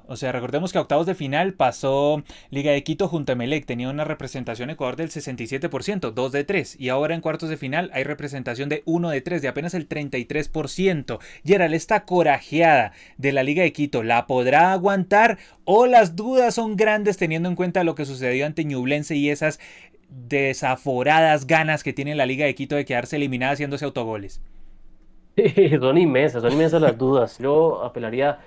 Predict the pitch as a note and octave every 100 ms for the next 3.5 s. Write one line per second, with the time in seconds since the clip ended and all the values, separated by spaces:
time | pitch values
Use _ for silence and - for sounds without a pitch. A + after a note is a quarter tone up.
0 | - - E3 D#3 D#3 C3+ A#3+ A#3+ C3 D#3
1 | D3+ A#2+ A#2 A2+ A2 G#2 - A#2 A2 A2
2 | C#3+ C3+ C#3 D#3+ D3+ C#3 A#2+ C3+ D#3+ F3+
3 | A3 A3+ A#3 A#3+